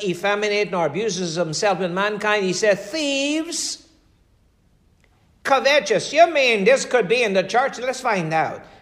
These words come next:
"Covetous, nor drunkards, nor revilers, nor extortioners shall inherit the kingdom of God." None of this will inherit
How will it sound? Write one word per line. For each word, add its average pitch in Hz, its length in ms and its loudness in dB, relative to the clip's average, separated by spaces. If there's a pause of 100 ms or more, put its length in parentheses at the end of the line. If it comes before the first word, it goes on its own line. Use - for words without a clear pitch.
"Covetous, 254 880 0 (220)
nor 185 260 2
drunkards, 294 960 -2 (180)
nor 196 220 4
revilers, 262 880 2
nor 190 260 2
extortioners 320 1160 -2 (140)
shall 208 280 4
inherit 185 520 2
the 180 80 -4
kingdom 202 440 -4
of 185 160 -6
God." 147 300 0
None 208 260 -4
of 285 140 0
this 185 480 2 (300)
will 180 220 8
inherit 180 720 2